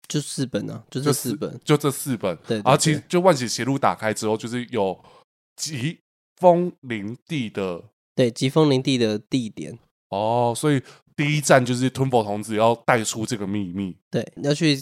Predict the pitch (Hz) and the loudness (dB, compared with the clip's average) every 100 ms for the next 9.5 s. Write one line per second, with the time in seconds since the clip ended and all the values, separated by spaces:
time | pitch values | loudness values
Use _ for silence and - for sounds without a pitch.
0 | _ 131 123 143 139 - 117 123 131 117 | _ -6 -4 -2 -2 2 0 0 0 2
1 | 123 101 - 87 - 123 220 240 247 214 | 2 0 -10 -10 -8 0 2 6 6 4
2 | 180 _ _ 208 247 180 139 - 170 214 | 2 _ _ 0 2 2 0 0 4 6
3 | 185 202 180 208 175 151 127 147 - 165 | 6 6 4 -2 0 0 0 -2 2 4
4 | 165 - _ _ _ _ _ _ _ _ | 4 -2 _ _ _ _ _ _ _ _
5 | - _ _ 180 175 180 160 147 139 135 | -20 _ _ -4 0 2 2 2 -2 -2
6 | 196 160 123 110 110 156 110 123 110 98 | 2 2 2 -2 0 0 0 0 -4 -4
7 | 107 87 120 110 107 - - - 120 104 | -6 -2 2 4 2 -6 -14 -4 -2 -2
8 | 151 135 110 117 101 95 82 82 80 - | 0 0 0 -2 -4 -6 -12 -12 -14 -16
9 | - 135 123 123 127 | -4 2 2 2 -4